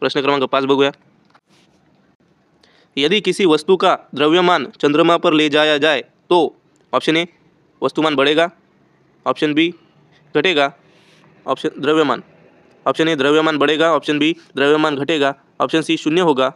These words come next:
ऑप्शन डी, समान रहेगा. उत्तर द्यायचं आहे मित्रांनो. तर मित्रांनो, या प्रश्नाचं उत्तर द्यायचं आहे आपल्याला.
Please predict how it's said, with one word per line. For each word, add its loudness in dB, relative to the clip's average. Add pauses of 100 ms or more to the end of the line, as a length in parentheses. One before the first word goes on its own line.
ऑप्शन -2
डी, -2
समान -2
रहेगा. -2 (220)
उत्तर -2
द्यायचं 0
आहे 2
मित्रांनो. -4 (3750)
तर -4
मित्रांनो, -2
या 0
प्रश्नाचं 0
उत्तर -4
द्यायचं 0
आहे 0
आपल्याला. -2